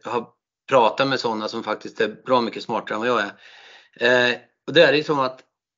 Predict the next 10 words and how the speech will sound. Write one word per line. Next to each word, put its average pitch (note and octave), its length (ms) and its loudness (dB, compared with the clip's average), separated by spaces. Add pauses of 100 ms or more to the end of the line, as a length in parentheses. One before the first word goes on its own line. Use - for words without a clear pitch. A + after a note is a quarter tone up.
jag, E3+ 320 4
jag E3+ 140 2
utgår B2 300 0
liksom A2 320 -10
utifrån G#2 480 -6
min, D3+ 180 0
hela E3+ 220 0
min A2 320 -8 (680)
filosofi B2+ 720 -4
runt A#2+ 560 -4